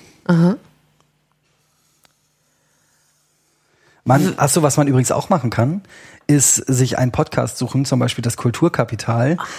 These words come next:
Speaker 2: und einzelne Ausgaben davon sketchnoten, wenn man sowieso zuhört.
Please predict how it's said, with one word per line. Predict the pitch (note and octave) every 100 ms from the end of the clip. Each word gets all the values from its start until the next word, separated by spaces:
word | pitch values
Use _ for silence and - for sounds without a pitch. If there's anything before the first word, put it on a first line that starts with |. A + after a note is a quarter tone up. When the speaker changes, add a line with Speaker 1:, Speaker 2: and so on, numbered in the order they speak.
| - -
Speaker 2:
und | D3+ -
einzelne | D3+ D3 C3+ -
Ausgaben | C#3 - B2+ B2
davon | B2 - A#2+
sketchnoten, | - F3 B2 A#2+ B2
wenn | B2
man | A#2+
sowieso | A#2 A#2 D#3
zuhört. | - A#2 G#2 A2+